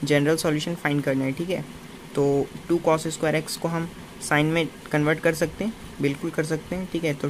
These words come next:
two, one minus sin square x plus three sin x equal to zero, ठीक है। हम cos square x को sin square में con-, sin में convert कर लिए, क्यों? उसका cos को sin में convert कर लिया, ठीक है।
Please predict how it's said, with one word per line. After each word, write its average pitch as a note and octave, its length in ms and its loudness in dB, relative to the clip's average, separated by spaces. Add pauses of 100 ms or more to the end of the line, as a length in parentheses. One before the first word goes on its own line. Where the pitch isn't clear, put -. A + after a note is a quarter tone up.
(120)
two, F#3 160 2 (640)
one D3+ 180 4
minus D3+ 440 2 (1300)
sin D3+ 240 2
square D3+ 300 4
x - 120 -6 (800)
plus D3 340 2 (200)
three D3+ 340 -2
sin D3 340 -2 (120)
x - 280 -10 (260)
equal D3 400 0
to E3 200 0
zero, C3+ 220 2
ठीक F#3 120 -2
है। F#3 80 -8 (400)
हम D3+ 120 0
cos D3+ 260 0
square D#3 320 0
x - 80 -10
को E3 80 -6
sin D#3 320 -2
square D#3 280 0
में D#3 160 0
con-, C#3+ 180 0 (260)
sin C#3+ 360 0
में D#3+ 100 0
convert D3+ 320 2
कर D#3+ 160 2
लिए, F3 160 -2
क्यों? G#3 200 -8
उसका D#3 260 -4
cos D#3 320 0
को E3 80 -8
sin D3+ 200 -2
में D#3 160 -2
convert D3+ 300 0
कर C#3 140 0
लिया, C3 180 2
ठीक F3 160 -2
है। A#3 60 0